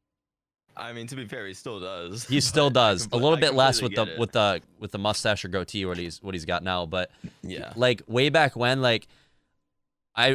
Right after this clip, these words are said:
Speaker 2: remember seeing tweets of FaZe, or, like, him with pictures of FaZe, like, um, and I, I remember he still had a decent following on Twitter compared to, like,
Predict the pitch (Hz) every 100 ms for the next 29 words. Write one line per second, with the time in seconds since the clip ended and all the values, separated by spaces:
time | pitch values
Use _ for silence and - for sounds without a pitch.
0 | 127 135 123 123 131 139 131 - - 131
1 | 131 110 - 123 - 104 - 107 117 127
2 | - - 107 107 101 - 101 - 120 120
3 | 117 - 104 104 117 113 135 107 98 101
4 | 107 110 101 95 - _ _ _ _ -
5 | _ _ _ _ _ _ _ _ - 98
6 | 92 87 - 110 110 101 117 101 _ _
7 | - 127 135 135 127 120 - 156 170 131
8 | 104 127 110 - 104 107 101 90 87 101
9 | 90 - 90 101 90 90 87 85 90 85